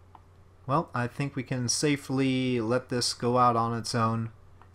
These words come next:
And it's got a lot of Delta V, really.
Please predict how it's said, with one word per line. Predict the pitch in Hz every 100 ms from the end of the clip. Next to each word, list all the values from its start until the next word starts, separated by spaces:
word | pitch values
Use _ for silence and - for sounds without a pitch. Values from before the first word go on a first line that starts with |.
| -
And | 127 123 123 123 123 127
it's | 143 -
got | 220 190
a |
lot | 170 156 165 185
of | 127
Delta | 139 135 110
V, | 139 110
really. | 95 107 90 98